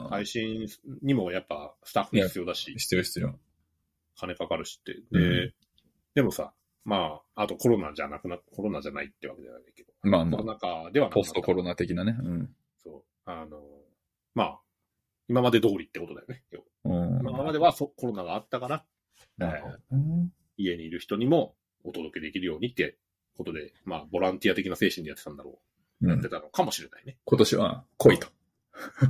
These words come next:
Speaker 2: <laughs> そうそう、来いだし、あの、もしかしたら売れてないのかもね。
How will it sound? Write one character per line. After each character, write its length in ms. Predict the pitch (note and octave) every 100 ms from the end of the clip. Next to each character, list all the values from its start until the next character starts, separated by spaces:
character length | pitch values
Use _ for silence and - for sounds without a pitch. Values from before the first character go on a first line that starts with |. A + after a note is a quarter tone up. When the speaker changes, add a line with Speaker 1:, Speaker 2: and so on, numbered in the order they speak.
| C3+ - - -
Speaker 2:
<laughs> 80 | D3+
そ 100 | A2
う 40 |
そ 120 | -
う、 20 | -
来 160 | G#2+ F#2
い 180 | C3+ -
だ 120 | F2
し、 340 | - G#3+ D#3 _ _ _ G2
あ 200 | F2+ D#2
の、 160 | D2 - - - _ -
も 140 | A#2+
し 40 | A#2+
か 120 | F#2
し 80 | -
た 80 |
ら 80 | D#2+
売 100 | E2
れ 80 | A#2
て 80 | C3+
な 100 | D3
い 40 |
の 80 | F2
か 80 | -
も 100 | -
ね。 140 | -